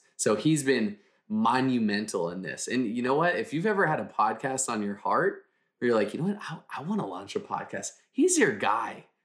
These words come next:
Like, he's the guy. Actually, you know what? We'll, we'll drop the, his contact info in the show notes. So if you ever wanted to start a podcast, hit him up. He is, he's the man.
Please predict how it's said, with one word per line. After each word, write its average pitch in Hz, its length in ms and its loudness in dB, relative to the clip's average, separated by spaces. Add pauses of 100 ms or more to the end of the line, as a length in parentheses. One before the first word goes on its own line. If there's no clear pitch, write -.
(120)
Like, 131 140 2
he's 190 220 4
the 120 120 2
guy. 104 300 2
Actually, 113 280 2
you 117 60 2
know 127 160 2
what? 113 80 0
We'll, 139 280 2
we'll 139 200 4
drop 180 320 2
the, 117 340 2 (220)
his 127 160 2
contact 131 540 0
info 107 180 -2
in 107 80 -2
the 110 80 -4
show 131 240 0
notes. 95 260 -2
So 110 120 2
if 110 120 -2
you 131 160 4
ever 160 220 2
wanted 135 400 0
to 104 400 0 (320)
start 117 300 2
a 107 40 0
podcast, 101 580 0
hit 120 200 0
him 113 260 -4
up. 104 280 -2
He 104 140 0
is, 101 380 -4 (140)
he's 113 220 0
the 110 100 -2
man. 101 340 -2